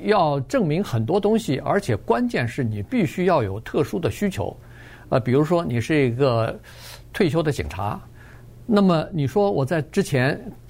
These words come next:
因为什么什么什么原因，可能我有生命的危险，也可能我得罪了某个帮派分子，某，某一个帮派，也可能是有一些贩毒的人，我打击了他们了，结果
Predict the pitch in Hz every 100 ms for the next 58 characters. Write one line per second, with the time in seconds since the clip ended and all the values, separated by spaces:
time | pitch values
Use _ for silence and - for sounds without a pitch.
0 | - 196 202 214 185 135 117 151 - 107
1 | 117 104 107 95 95 107 - - - -
2 | 156 135 175 160 135 - 165 160 110 120
3 | 131 95 - - 240 240 196 185 - 156
4 | 160 127 139 202 165 113 113 131 196 202
5 | - 135 - - 120 160 151 139 123 127
6 | 160 208 214 180 - - - 156 190 131
7 | 147 170 156 147 175 135 196 220 180 123
8 | 180 147 113 127 127 - 95 - 135 107
9 | 123 107 104 - 143 123